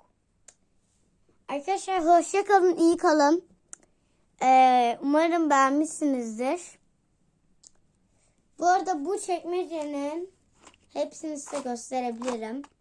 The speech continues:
İsterseniz yalnız bu video on like alsın. Ee, şey,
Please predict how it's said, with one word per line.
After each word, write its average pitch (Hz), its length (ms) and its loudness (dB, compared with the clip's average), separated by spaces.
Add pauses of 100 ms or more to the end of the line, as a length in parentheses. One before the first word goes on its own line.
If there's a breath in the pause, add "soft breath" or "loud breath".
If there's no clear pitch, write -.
(960)
İsterseniz 262 880 -12
yalnız 285 480 -8
bu 339 160 -8
video 294 300 -6 (680 loud breath)
on 403 200 -6
like 339 380 -6
alsın. 277 400 -8 (640)
Ee, 269 360 -6
şey, 320 340 -6